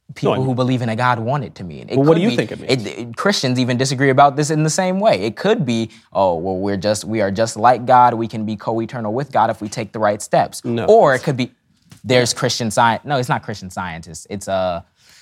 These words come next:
Speaker 1: ooh, I forgot what, what the religious domina-, denomination of Christianity is, but they do actually believe that. They have, like, a f-,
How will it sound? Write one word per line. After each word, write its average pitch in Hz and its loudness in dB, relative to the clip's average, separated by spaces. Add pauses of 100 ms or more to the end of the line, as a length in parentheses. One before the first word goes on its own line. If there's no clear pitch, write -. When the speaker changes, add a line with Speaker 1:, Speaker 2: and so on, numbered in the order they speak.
(440)
Speaker 1:
ooh, 139 2
I 107 4
forgot 127 6
what, 120 0
what 113 -4
the 113 -4
religious 107 -2
domina-, 101 -2
denomination 98 -4
of 87 -12
Christianity 95 -8
is, 87 -10
but 98 -10
they 110 -2
do 117 0
actually 110 2
believe 104 -2
that. 78 -8
They 98 -2
have, 107 -2
like, 104 -2
a - -6
f-, - -8